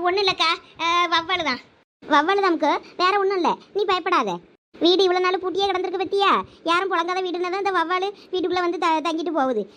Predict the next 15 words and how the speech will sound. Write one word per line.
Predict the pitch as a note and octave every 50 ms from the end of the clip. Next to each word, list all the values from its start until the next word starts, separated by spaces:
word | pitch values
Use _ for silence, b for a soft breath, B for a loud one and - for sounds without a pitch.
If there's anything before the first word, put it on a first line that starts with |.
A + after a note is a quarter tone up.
| B -
நம்ம | D#4 E4+ F4+ F#4
கதவை | E4 E4+ F4 F4
டக்குனு | F4 E4 E4+ F4+
திறந்துக்கிட்டு | F#4 F4 E4+ E4+ E4 D#4 F4+ F4
வந்ததும் | D#4+ D#4+ E4+ F#4 F#4+ F4 D#4
பயந்தடிச்சு | F4 D#4+ D#4 D#4+ D4 C#4 F4
அவ்வளோ | D4+ D4+ E4 D#4+ C#4+
ஓடுது. | B3+ A#3 G3+ G3 F#3+ B B B -
வேற | F4+ F#4 G4 G4
ஒண்ணும் | F4+ E4+ E4
இல்லக்கா, | D#4 C#4+ C#4 C#4+ C4+ D#4+ - B B B _
சுத்தம் | G4 E4 G4 F#4
பண்ணிட்டா | F#4 F4 E4+ E4 F#4 E4+
எல்லாம் | E4+ F4 D#4 D#4+
சரியாயிரும். | C4+ C4 B3 A3+ G#3 F3+ E3 -